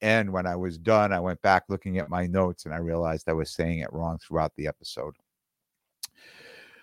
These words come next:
So let's get started for part two. I wanted to start part two by saying,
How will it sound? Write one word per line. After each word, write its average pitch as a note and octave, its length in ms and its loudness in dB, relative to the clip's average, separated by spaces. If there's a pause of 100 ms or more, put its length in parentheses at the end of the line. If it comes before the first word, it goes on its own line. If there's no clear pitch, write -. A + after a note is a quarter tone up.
(160)
So A3 180 12
let's G3 220 12
get A#3+ 180 6
started D3+ 560 12
for C#3 180 4
part B2+ 520 8 (580)
two. F2+ 560 2 (100)
I G2+ 120 -2
wanted B2 340 2
to C#3 60 0
start B2 340 4
part - 320 -4
two A2 240 0
by F#2 220 2
saying, F2+ 580 -2